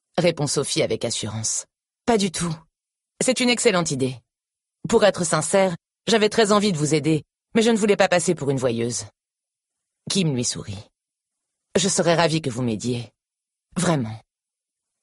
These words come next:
J'ai l'impression que vous vous débrouillez bien avec les réseaux sociaux et Internet. Il y a peut-être d'autres indices à découvrir de ce côté-là. Peut-être qu'on arrivera même à localiser les Jacks avant la police. » Sophie hoche la tête et sent son cœur battre de plus en plus vite. «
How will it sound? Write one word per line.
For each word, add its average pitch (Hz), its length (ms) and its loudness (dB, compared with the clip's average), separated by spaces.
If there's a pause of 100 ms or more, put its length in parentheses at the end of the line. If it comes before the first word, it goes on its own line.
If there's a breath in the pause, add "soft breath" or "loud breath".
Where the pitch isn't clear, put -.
J'ai 214 140 4
l'impression 202 520 0
que 190 100 0
vous 170 140 0
vous 165 120 0
débrouillez 160 400 0
bien 156 180 2
avec 131 200 -2
les 147 100 2
réseaux 147 220 0
sociaux 151 380 -2
et 110 80 -2
Internet. 113 640 -6 (600)
Il 226 120 2
y 208 60 6
a 202 40 0
peut-être 214 360 -2
d'autres 196 320 2
indices 175 320 0
à 135 40 -2
découvrir 156 440 0
de 127 80 -8
ce - 120 -6
côté-là. 135 480 -2 (400 soft breath)
Peut-être 214 340 0
qu'on 170 160 0
arrivera 160 340 2
même 185 160 2
à 123 80 0
localiser 160 480 0
les 135 120 0
Jacks 160 260 0
avant 127 120 0
la 131 140 0
police. » 139 480 -6 (920)
Sophie 170 400 -4
hoche 180 240 2
la 117 120 0
tête 185 240 0
et 120 60 -4
sent 139 160 -2
son 135 160 -4
cœur 127 200 -2
battre 151 260 0
de 127 100 -4
plus 127 200 -4
en 110 80 -4
plus 87 140 -12
vite. « - 400 -10